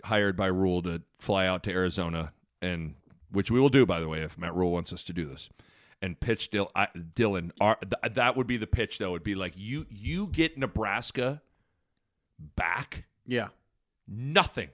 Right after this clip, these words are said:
Speaker 1: and I promise, nothing anywhere else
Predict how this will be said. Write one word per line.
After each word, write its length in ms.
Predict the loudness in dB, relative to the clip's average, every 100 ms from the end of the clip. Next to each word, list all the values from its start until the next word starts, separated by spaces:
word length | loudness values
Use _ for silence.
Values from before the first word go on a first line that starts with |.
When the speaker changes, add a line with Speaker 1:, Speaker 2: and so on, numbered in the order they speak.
| _
Speaker 1:
and 120 | 0
I 60 | 2
promise, 360 | 2 -2 -4 -8 _ _
nothing 580 | -6 0 0 0 -4 -4
anywhere 480 | -4 -2 0 2 2
else 420 | 0 -6 -12 -12